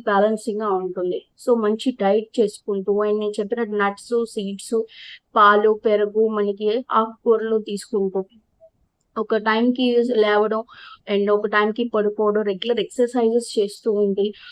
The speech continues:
ఆ, మీరు హోమియోపతి మెడిసిన్ మాత్రం ఆప్ట్ చేస్తే ఏంటంటే ఖచ్చితంగా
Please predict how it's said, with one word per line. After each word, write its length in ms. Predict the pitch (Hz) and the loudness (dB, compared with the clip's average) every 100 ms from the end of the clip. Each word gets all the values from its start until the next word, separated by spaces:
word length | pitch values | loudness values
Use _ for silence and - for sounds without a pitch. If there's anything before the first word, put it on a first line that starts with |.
| - - | -20 -4
ఆ, 100 | 226 | 2
మీరు 260 | 254 269 262 | 6 6 4
హోమియోపతి 600 | 262 247 285 294 294 302 | 2 4 4 4 2 2
మెడిసిన్ 480 | 262 247 247 262 247 | 4 2 2 4 4
మాత్రం 320 | 226 220 262 | 2 0 2
ఆప్ట్ 260 | 226 226 - | 2 2 -2
చేస్తే 320 | 262 247 - | -2 -2 -2
ఏంటంటే 300 | 208 202 240 | -4 -2 -4
ఖచ్చితంగా 680 | 311 240 - 269 269 269 | -4 -4 -4 -2 0 2